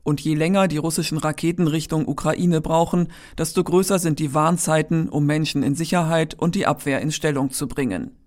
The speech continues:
Nicht umsonst bittet der Präsident der Ukraine, Volodymyr Zelensky, die westlichen Unterstützer seit Monaten immer nachdrücklicher darum, die Auflagen zu lockern.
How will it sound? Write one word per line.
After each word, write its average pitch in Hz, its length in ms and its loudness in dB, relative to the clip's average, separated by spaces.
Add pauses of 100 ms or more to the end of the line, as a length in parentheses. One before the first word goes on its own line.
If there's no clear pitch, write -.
(600)
Nicht 190 200 2
umsonst 190 500 2
bittet 160 300 0
der 151 80 0
Präsident 151 580 0
der 156 140 2
Ukraine, 165 600 0
Volodymyr 156 500 0
Zelensky, 156 680 0 (320)
die 175 120 0
westlichen 165 460 -2
Unterstützer 160 640 -2
seit 165 240 0
Monaten 147 640 0
immer 147 260 0
nachdrücklicher 156 760 0
darum, 151 380 2
die 156 160 -2
Auflagen 143 540 0
zu 180 160 -2
lockern. 123 460 -4